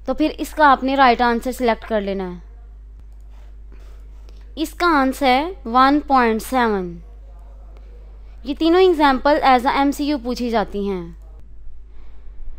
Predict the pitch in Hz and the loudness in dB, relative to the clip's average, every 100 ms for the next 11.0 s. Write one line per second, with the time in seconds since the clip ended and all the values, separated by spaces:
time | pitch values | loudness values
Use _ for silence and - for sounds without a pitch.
0 | - 247 262 302 - 294 285 269 277 277 | -6 2 4 4 4 4 4 0 0 0
1 | 269 254 240 247 269 247 233 233 240 311 | 4 4 6 4 4 4 4 4 4 0
2 | - - 262 214 196 180 180 - - - | -4 0 6 6 6 2 -4 -8 -8 -10
3 | - - - 240 294 294 311 302 302 311 | -10 -8 0 2 4 4 6 6 6 6
4 | 277 262 269 262 262 277 277 240 240 254 | 6 6 6 6 2 0 4 6 6 2
5 | 240 233 254 240 254 - 240 233 - 220 | 2 2 -2 -4 -2 4 6 6 4 -2
6 | 208 208 208 202 196 175 180 - - - | -2 -4 -2 0 0 -2 -2 -2 -4 -4
7 | - - - - - - - - - - | -6 -6 -8 -12 -16 -16 -18 -20 -18 -12
8 | - - - - 220 247 240 285 311 330 | -8 -6 -8 0 6 6 8 4 4 6
9 | 311 285 254 294 277 254 247 277 285 277 | 6 6 4 6 10 10 8 2 4 6
10 | 247 240 247 262 247 226 226 240 254 | 6 4 0 4 4 6 4 4 4